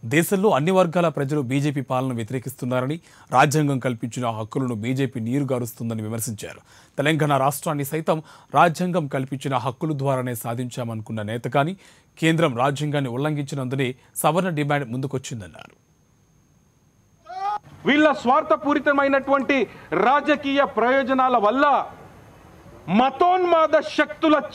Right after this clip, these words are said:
Speaker 2: చేతిలో బలైపోతున్నటువంటి భారత రాజ్యాంగం ఏ రకంగా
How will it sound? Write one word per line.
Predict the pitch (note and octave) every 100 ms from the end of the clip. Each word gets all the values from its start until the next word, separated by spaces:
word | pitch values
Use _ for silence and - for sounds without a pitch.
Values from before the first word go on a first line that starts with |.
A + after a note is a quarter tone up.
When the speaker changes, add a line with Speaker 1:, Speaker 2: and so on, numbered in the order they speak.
| C4
Speaker 2:
చేతిలో | D#4 D#4+ C#4+ A3+ - - - - - - - - - - - - - - B2 C3
బలైపోతున్నటువంటి | G#3+ D4 D4+ D4 C#4+ C4+ C4 B3+ B3 B3 B3 A3 - - -
భారత | D3+ A#3 B3+ B3+
రాజ్యాంగం | B3 F#3 A3 G#3+ E3 D4+ D4+ C#4 A3 - - - - - C#3+
ఏ | G3+
రకంగా | C#4 C4+ B3 D4+ D4+ D4+ A#3+